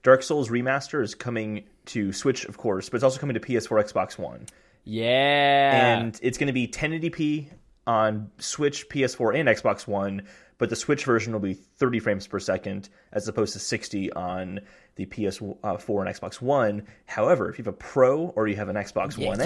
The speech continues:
Speaker 1: X,
Speaker 2: yeah, yeah, yeah,
Speaker 1: you're gonna
Speaker 2: yeah,
Speaker 1: play this
Speaker 2: yeah,
Speaker 1: game
Speaker 2: yeah.
Speaker 1: at four K.
Speaker 2: Four thousand Ks.
Speaker 1: <laughs> That's ginormous. That's way bigger than four K.
Speaker 2: So many Ks.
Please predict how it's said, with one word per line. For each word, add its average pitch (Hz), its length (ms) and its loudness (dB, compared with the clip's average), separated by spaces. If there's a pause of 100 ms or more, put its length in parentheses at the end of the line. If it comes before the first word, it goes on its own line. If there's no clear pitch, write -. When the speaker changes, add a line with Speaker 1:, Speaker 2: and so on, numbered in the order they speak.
(160)
Speaker 1:
X, 160 280 -2
Speaker 2:
yeah, 160 160 -4
yeah, 165 180 -8
yeah, 175 140 -2
Speaker 1:
you're 147 140 4
gonna 226 100 2
Speaker 2:
yeah, - 20 0
Speaker 1:
play 156 120 4
this 135 140 4
Speaker 2:
yeah, 131 60 2
Speaker 1:
game 113 100 4
Speaker 2:
yeah. 90 60 -6
Speaker 1:
at - 60 -10
four 113 160 4
K. - 400 0 (420)
Speaker 2:
Four 277 560 8 (160)
thousand 214 640 6 (180)
Ks. 117 760 6 (440)
Speaker 1:
<laughs> - 540 -12
That's 180 280 6
ginormous. 135 760 6
That's 156 200 8
way 143 220 8
bigger 131 240 4
than 123 100 0
four 139 260 0
K. 113 380 2
Speaker 2:
So 196 580 6
many 175 300 4
Ks. 120 580 2